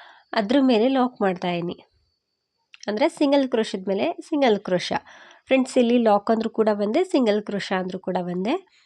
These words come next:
ಸೀದಾ ಸೈಡ್‌ಗೆ ತಿರುಗಿಸ್ಕೊಂಡ್ಮೇಲೆ ಒನ್ ಚೈನ್, ಟೂ ಚೈನ್, ತ್ರೀ ಚೈನ್, ಮೂರು ಚೈನ್‌ಗಳನ್ನ ಹಾಕ್ಕೊಂಡೆ. ನೀಡಲ್ ಮೇಲೆ ಒನ್ ಟೈಮ್ ಥ್ರೆಡ್ಡನ್ನು ಸುತ್ಕೊಂಡು, ಅಂದ್ರೆ ಒಂದು ಸಲ ಥ್ರೆಡ್ಡನ್ನು ಸುತ್ಕೊಂಡು ಈ ಬೀಡ್ ಕೆಳಗಡೆ ಫೈವ್ ಚೈನ್ ಇದೆಯಲ್ವಾ, ಅಲ್ಲಿ ಹೋಗಿ ಥ್ರೆಡ್‌ನ ತಂದು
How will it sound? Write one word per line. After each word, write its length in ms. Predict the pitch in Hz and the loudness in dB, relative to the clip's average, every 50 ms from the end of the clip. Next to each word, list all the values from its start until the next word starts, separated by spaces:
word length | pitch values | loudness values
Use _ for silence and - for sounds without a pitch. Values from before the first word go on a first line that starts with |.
| _ _ - - - _ _ - | _ _ -20 -20 -20 _ _ -4
ಸೀದಾ 300 | - 302 294 285 311 330 | 0 2 2 4 2 2
ಸೈಡ್‌ಗೆ 320 | - 359 320 285 269 285 | 2 2 0 2 2 0
ತಿರುಗಿಸ್ಕೊಂಡ್ಮೇಲೆ 800 | 262 269 240 233 - - - - 226 208 196 185 180 175 185 240 339 381 - _ _ _ _ _ _ _ _ _ _ _ _ _ _ _ _ _ _ - - _ _ _ _ _ _ _ _ _ - | 2 2 0 0 -2 -8 -4 -2 -2 0 0 0 0 0 0 -2 -2 -4 -6 _ _ _ _ _ _ _ _ _ _ _ _ _ _ _ _ _ _ -20 -20 _ _ _ _ _ _ _ _ _ -4
ಒನ್ 220 | 214 226 226 226 220 | -2 0 0 0 -2
ಚೈನ್, 300 | - 233 220 240 277 311 339 _ | -2 0 0 0 0 -2 -4 _
ಟೂ 140 | - 269 247 233 226 226 | -2 0 0 2 0 -2
ಚೈನ್, 360 | - - 220 214 226 262 302 359 _ - _ _ _ - | -2 0 0 2 2 0 -2 -2 _ -12 _ _ _ -4
ತ್ರೀ 140 | 311 302 285 254 | 0 0 0 0
ಚೈನ್, 280 | 262 - 214 202 196 202 214 | 2 0 0 2 2 0 -2
ಮೂರು 320 | 220 226 254 285 330 339 320 | -2 0 2 4 4 4 4
ಚೈನ್‌ಗಳನ್ನ 560 | - - 269 226 220 214 220 214 202 202 202 190 | 2 2 2 2 2 0 -2 -2 -2 -2 -2 -4
ಹಾಕ್ಕೊಂಡೆ. 480 | 202 196 185 - 190 190 190 208 247 339 381 - _ - - - - _ _ _ _ - | -6 -8 -8 -8 -8 -6 -4 -4 -4 -4 -4 -6 _ -20 -20 -20 -20 _ _ _ _ -2
ನೀಡಲ್ 280 | - 233 214 247 262 269 | 0 2 2 4 2 4
ಮೇಲೆ 180 | 269 269 262 262 | 2 2 2 2
ಒನ್ 220 | 254 247 226 233 240 247 | 2 2 2 2 0 0
ಟೈಮ್ 240 | - 254 254 262 247 - - - 190 - - | 2 2 2 2 2 -2 -6 -8 -8 -6 -6
ಥ್ರೆಡ್ಡನ್ನು 400 | - 220 220 196 220 214 226 220 | -2 -2 0 2 2 0 0 0
ಸುತ್ಕೊಂಡು, 420 | - 208 190 - - 202 190 190 196 | -2 -6 -10 -8 -4 -2 -2 -2 -2
ಅಂದ್ರೆ 180 | 196 214 302 311 | -2 0 0 2
ಒಂದು 220 | 311 285 262 262 | 2 2 2 2
ಸಲ 200 | 262 - 262 226 220 | 2 2 2 0 0
ಥ್ರೆಡ್ಡನ್ನು 420 | 214 208 202 190 185 202 208 208 208 | 0 0 -2 0 0 0 0 0 -4
ಸುತ್ಕೊಂಡು 520 | - 202 196 - - 202 190 190 202 294 392 453 _ _ _ _ _ _ _ _ _ _ _ _ _ - | -4 -6 -8 -8 -6 -4 -4 0 2 0 0 0 _ _ _ _ _ _ _ _ _ _ _ _ _ -6
ಈ 120 | - 240 | -4 -4
ಬೀಡ್ 280 | 220 208 254 269 269 269 - | -2 0 0 0 0 0 0
ಕೆಳಗಡೆ 340 | 269 254 254 254 247 247 247 | 2 2 4 4 4 2 2
ಫೈವ್ 280 | - - 233 220 233 240 | 0 2 2 2 2 2
ಚೈನ್ 240 | - 285 262 247 | 2 2 2 2
ಇದೆಯಲ್ವಾ, 400 | 240 214 190 208 202 208 208 247 247 | 2 2 2 2 2 2 2 2 0
ಅಲ್ಲಿ 240 | 247 233 233 254 262 | 0 0 0 0 2
ಹೋಗಿ 320 | 262 269 262 233 220 240 240 | 4 4 4 4 2 -2 -2
ಥ್ರೆಡ್‌ನ 380 | - - 214 196 190 208 214 214 214 | 0 0 -2 0 0 0 -2 0 0
ತಂದು 320 | 214 196 196 196 214 302 | -2 -2 -2 -2 0 0